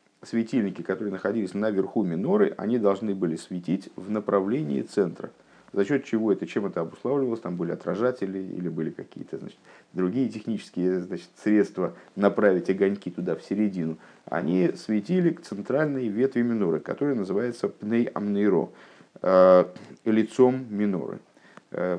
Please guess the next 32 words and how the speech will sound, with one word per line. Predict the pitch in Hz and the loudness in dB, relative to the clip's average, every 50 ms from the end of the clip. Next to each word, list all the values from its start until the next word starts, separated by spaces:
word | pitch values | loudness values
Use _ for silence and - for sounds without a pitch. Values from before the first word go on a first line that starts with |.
| 87 - - | -6 -10 -12
пней, | - 95 101 104 107 101 - - | -6 -2 0 2 2 2 0 -2
пней, | 95 - 107 110 107 101 92 87 87 | -4 -4 -2 2 2 4 2 2 -2
понятно, | - 87 87 87 87 87 - 78 | -4 -4 -2 -2 -4 -4 -6 -8
как, | - - - - | -8 -8 -6 -6
э, | 87 87 - | -6 -6 -6
слово | - - 92 92 92 | -6 -6 -4 -4 -4
понима, | 92 - 170 190 170 143 131 113 92 | -2 0 0 0 0 0 -2 -6 -6
а | 92 | -6
слово | - 117 113 104 | -4 0 0 0
пнимиус, | 98 - 117 117 95 76 71 90 - - - - - | 0 0 -4 -4 -4 -4 -6 -12 -12 -14 -16 -14 -4
слово | - 101 98 95 | 0 2 2 2
внутренность. | 101 110 107 95 - 92 87 69 - - - | 2 -2 -2 -4 -4 -8 -8 -8 -10 -8 -10
То | - | -10
есть | - - | -10 -6
в-, | - 101 98 120 - - - | -4 -4 -4 -4 -6 -8 -14
к | - - | -8 -4
внутренности, | 110 123 147 170 170 - 160 131 117 - - 104 | -2 -2 -2 0 0 0 0 0 -2 -4 -6 -8
к | - - | -6 -2
нутру | 117 120 131 127 - 156 165 | 0 0 0 2 2 0 2
миноры | 160 143 127 104 90 85 - - - | 2 2 0 -2 -2 -2 -2 -4 -4
они | - 113 127 | -4 -6 -8
светили. | - - 95 87 - - - - - - - - - - - - - - _ | -8 -8 -10 -10 -8 -10 -10 -12 -12 -18 -20 -20 -20 -20 -20 -20 -20 -20 _
Вот. | - 107 101 98 - - - | -2 2 4 4 4 4 4
Это, | 131 156 156 156 - 135 127 123 120 117 - - | 4 4 4 8 8 10 10 10 8 8 6 6
этот | 147 131 131 110 104 - | 6 6 6 4 0 2
тезис | - 113 107 98 - - - - - - _ _ _ _ _ _ _ _ _ | 4 6 6 6 4 2 -4 -8 -12 -18 _ _ _ _ _ _ _ _ _
активно | - - 95 - - - 104 95 87 85 | -6 -4 -4 -4 -2 -4 -2 -2 -2 -4
обсуждается, | 87 - - 98 107 135 165 190 190 175 175 - - - | -6 -6 -6 -2 2 2 4 4 4 2 0 -4 -6 -6
в | - - | -6 -8
Хасидусе | - - - - - 156 170 170 175 - - | -10 -10 -8 -6 -6 -4 -4 -4 -4 -6 -8
в | - | -2
частности. | - 131 127 - 123 - - - - 57 55 - - | -2 -2 -2 -2 -4 -10 -12 -10 -8 -8 -8 -8 -10